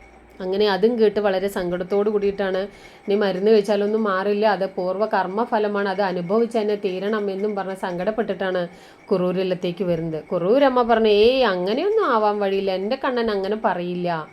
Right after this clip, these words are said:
നീ ഒരു കാര്യം ചെയ്യേ, നീ പോയിട്ട് പത്മതീർത്ഥ കുളത്തിൽ ഒന്ന് കുളിച്ചിട്ട് വാ, അതായത് അമ്പലക്കുളത്തിൽ പോയിട്ട് ഒന്ന് കുളിച്ചിട്ട് വാ, കുളിച്ചിട്ട് നീ വരുമ്പോഴത്തേക്കും ഞാനിവിടെ കണ്ണൻ്റെ പാൽപ്പായസവും നിവേദ്യമൊക്കെ റെഡിയാക്കി വെക്കാം,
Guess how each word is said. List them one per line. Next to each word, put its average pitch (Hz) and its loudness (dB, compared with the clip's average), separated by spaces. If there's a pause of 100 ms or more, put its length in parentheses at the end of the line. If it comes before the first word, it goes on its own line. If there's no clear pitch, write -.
(500)
നീ 202 6
ഒരു 254 6
കാര്യം 240 2
ചെയ്യേ, 226 2 (560)
നീ 214 2
പോയിട്ട് 240 4
പത്മതീർത്ഥ 233 2
കുളത്തിൽ 240 2
ഒന്ന് 226 4
കുളിച്ചിട്ട് 220 0
വാ, 185 -2 (180)
അതായത് 185 0 (400)
അമ്പലക്കുളത്തിൽ 226 0
പോയിട്ട് 247 2
ഒന്ന് 240 2
കുളിച്ചിട്ട് 233 2
വാ, 214 2
കുളിച്ചിട്ട് 226 0
നീ 233 0
വരുമ്പോഴത്തേക്കും 226 2
ഞാനിവിടെ 208 0
കണ്ണൻ്റെ 208 -2
പാൽപ്പായസവും 202 -2
നിവേദ്യമൊക്കെ 190 -2
റെഡിയാക്കി 180 -4
വെക്കാം, 190 -4